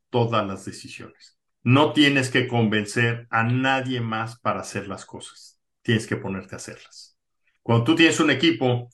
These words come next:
y propones una idea, como lo que mencionaba esto del equipo de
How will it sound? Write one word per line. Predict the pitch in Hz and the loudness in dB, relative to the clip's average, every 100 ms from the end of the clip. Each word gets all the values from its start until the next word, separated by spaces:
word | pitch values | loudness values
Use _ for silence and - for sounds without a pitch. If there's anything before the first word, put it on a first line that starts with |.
| _ | _
y | 120 117 | -4 0
propones | 120 117 147 147 131 | 2 2 2 0 -2
una | 143 135 | -2 0
idea, | 127 131 135 123 120 | 0 0 2 0 -2
como | 107 104 | -8 -8
lo | 98 | -8
que | 95 95 | -8 -6
mencionaba | 101 101 107 117 120 117 | -6 -4 0 2 4 2
esto | 120 117 107 | 0 0 -2
del | 98 98 95 95 | -2 -4 -6 -6
equipo | 95 117 117 107 | -2 0 2 2
de | 101 98 | 2 -2